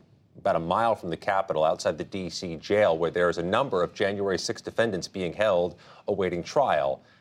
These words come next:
There are rallies there every night. There are supporters, and there are some defendants who are speaking with members of Congress, trying to get hearings and investigations into either what they characterize as Department of Justice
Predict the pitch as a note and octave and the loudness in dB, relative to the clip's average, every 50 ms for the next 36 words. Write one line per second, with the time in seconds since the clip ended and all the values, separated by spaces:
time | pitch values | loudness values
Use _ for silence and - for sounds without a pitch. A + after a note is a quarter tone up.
0 | _ _ - C#2+ C#2 C#2 C2 B1 C2+ C#2 C2+ C#2 D#2+ E2 C#2+ - F#2+ F2 F2 F2 | _ _ -4 -2 -2 -2 0 0 0 0 0 0 -2 -2 -2 -2 0 2 2 2
1 | - F2+ E2+ D#2+ E2+ A2+ D3+ E3+ - _ _ _ _ _ _ _ - - D#2+ D2+ | 2 0 0 0 0 -2 -2 -6 -12 _ _ _ _ _ _ _ -4 -2 0 2
2 | D2+ D2 D2+ D2 - - - - - - - A#2+ A2+ A#2 C3+ D#3 F3 E3+ - - | 4 4 2 2 -2 -8 -12 -14 -8 -4 0 0 0 2 2 0 0 -2 -2 -4
3 | G2+ G2+ F#2 A2 B2+ G#2+ A#2+ A#2 - - - - G3 A3 C4+ D#4 D4+ C#4 - - | -2 0 2 4 4 4 2 0 -2 0 2 2 2 2 2 -2 -4 -4 0 2
4 | D#3 B2+ - - - - F#3 G#3+ G#3 - G2+ D#2+ - - - C#3+ B2 A2+ G#2+ G2+ | 2 2 0 0 0 0 2 2 2 0 -2 -2 -4 -6 -4 0 2 2 2 2
5 | - - - - G#3 G3+ - D3+ C3 B2 - - D3 D3 D3 A#2 - A2 - - | 0 -2 -2 -2 -2 -2 0 0 0 0 2 2 2 2 2 2 0 -2 -4 -2
6 | - F#3 G#3 G#3+ F3 F#2 E2 C#2+ - - - - - - - _ - - - E2+ | 0 2 2 2 2 0 -2 -2 -4 -6 -8 -10 -14 -20 -20 _ -6 -2 -2 -2
7 | E2 D#2+ F2 - E2+ - - - A2+ A2 G#2+ A#2 B2 A#2 B2 B2 A#2+ G#2+ F#2+ G#2 | -2 -4 -6 -6 -8 -8 -8 -6 -4 -2 0 0 0 -2 -2 -2 -2 2 2 2
8 | G2+ - - G2 F#2+ F#2+ G2 - - F#2+ E2 G2 F#2+ E2+ - - - E2 D#2 D2+ | 2 0 -2 -4 -4 -4 -4 -4 -6 -6 -4 -4 -4 -4 -4 -4 -4 -4 -2 -4
9 | D2 - - - _ _ - F2+ D#2+ D2+ D2 D2 C#2+ D2 C#2+ - F#2+ B2 - - | -6 -10 -16 -20 _ _ -6 -4 -4 -2 -2 -4 -4 -6 -2 -2 -2 -2 -2 0
10 | - F2 D#2+ D#2 - D#2 D2+ D2+ D#2 D#2 D#2 - F2 D#2+ - - - F2 E2+ E2+ | 0 0 0 0 -2 -2 0 0 2 2 0 -2 -6 -10 -10 -4 -2 -2 -2 -2
11 | F2 E2 D2 C#2+ - F#2 F#2 F2 - - E2 - | -2 -6 -8 -4 -2 0 0 0 -2 -4 -10 -10